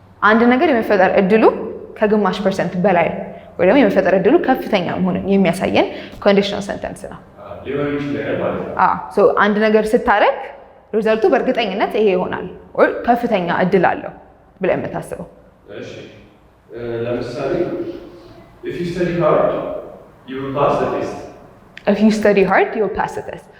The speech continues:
Speaker 1: ፐርፌክት ኤግዛምፕል። በደንብ ካጠናችሁ፣ በደንብ ችክል አድርጋችሁ ካጠናችሁ ፈተናን የማለፍ እድላችሁ በጣም በጣም ከፍተኛ ነው። So this is a real future possibility አይደለ? አስተማሪያችሁ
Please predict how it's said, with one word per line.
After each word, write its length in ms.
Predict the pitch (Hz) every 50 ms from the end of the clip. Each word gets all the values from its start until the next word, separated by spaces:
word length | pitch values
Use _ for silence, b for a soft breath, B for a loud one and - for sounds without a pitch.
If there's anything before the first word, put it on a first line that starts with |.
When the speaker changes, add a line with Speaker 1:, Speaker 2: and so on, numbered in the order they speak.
| b b b b -
Speaker 1:
ፐርፌክት 300 | 339 370 370 349 - -
ኤግዛምፕል። 380 | 190 - - - - - - - - B B B B B B B B B B B B B B _ 196
በደንብ 320 | 180 240 262 330 392 403
ካጠናችሁ፣ 600 | - 302 285 - 185 185 175 - 143 - - 294 381 - - - - - -
በደንብ 320 | - 247 262 294 302 285 233 196 -
ችክል 380 | - - - - - 403 403
አድርጋችሁ 380 | 262 208 185 180 180 - - -
ካጠናችሁ 540 | - 185 - 190 208 220 233 233 - 370 415 392
ፈተናን 360 | - 339 - 220 226 226 233
የማለፍ 300 | 240 240 254 254 262 -
እድላችሁ 460 | 277 - 294 277 320 320 311 - 392 - - - - - 190
በጣም 440 | 180 214 208 202 - - - - -
በጣም 300 | 208 196 175 - 180 185 165 160 - -
ከፍተኛ 420 | - - 247 247 - - 190 - - -
ነው። 140 | - - B B B B B B
So 140 | B - -
this 220 | 294 - 226 254 -
is 120 | 339 - -
a 140 | - 226 240
real 300 | 220 208 220 214 226 247 262
future 320 | 240 - 233 214 - 196 190
possibility 600 | 202 208 196 - 202 175 175 - - - - -
አይደለ? 260 | - 180 190 226 277 480 453 - B B B B B B B B B
አስተማሪያችሁ 840 | - 208 233 - 277 262 254 254 262 262 262 262 262 - 277 262